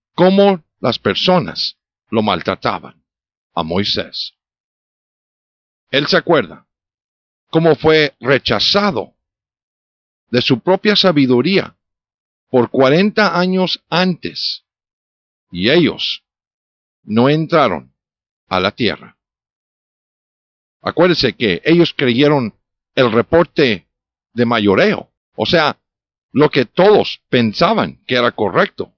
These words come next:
Desgraciadamente, cosas no han cambiado. La gente que vivía ahí es más poderosa, y las ciudades son fortalecidas y muy grandes. Números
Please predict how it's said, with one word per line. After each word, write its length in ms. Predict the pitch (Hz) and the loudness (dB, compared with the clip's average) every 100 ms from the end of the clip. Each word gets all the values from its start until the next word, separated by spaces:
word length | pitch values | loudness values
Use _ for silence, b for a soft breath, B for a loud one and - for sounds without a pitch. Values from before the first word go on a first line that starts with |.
| _ | _
Desgraciadamente, 1120 | 123 113 117 110 160 147 143 160 135 95 69 71 - | -4 -2 0 2 2 2 0 0 0 -4 -4 -12 -2
cosas 320 | 131 113 90 | 0 0 0
no 120 | 110 | 0
han 100 | 107 | 0
cambiado. 640 | 87 82 78 107 87 - _ _ _ _ - | -2 -4 -2 -2 -4 -10 _ _ _ _ -14
La 140 | 73 | -12
gente 400 | - 147 151 156 | -4 -4 -2 -4
que 120 | 147 | 0
vivía 560 | 139 135 156 147 139 127 | 2 4 4 2 0 0
ahí 440 | 127 147 110 - _ _ _ _ _ | 2 2 0 -4 _ _ _ _ _
es 220 | - 120 | -2 -2
más 240 | 117 127 - | 0 -2 -2
poderosa, 760 | 117 120 101 - - 92 - _ _ _ - | 0 2 2 0 -2 -8 -12 _ _ _ -2
y 100 | 151 | 0
las 140 | 127 | 2
ciudades 760 | 147 120 139 165 202 220 - - _ _ _ _ | 0 0 2 2 2 0 -4 -10 _ _ _ _
son 400 | - 160 185 190 | -2 2 2 2
fortalecidas 1080 | 180 - 123 104 90 165 175 208 214 - - _ _ _ | 0 0 0 -2 -4 0 0 0 -6 -10 -14 _ _ _
y 140 | 117 | -4
muy 220 | 92 90 139 | 0 2 2
grandes. 720 | 156 110 82 65 - - _ _ _ _ _ _ _ _ _ | 0 -2 -6 -12 -12 -12 _ _ _ _ _ _ _ _ _
Números 720 | 107 156 220 117 101 - - | -4 2 4 2 -2 -8 -12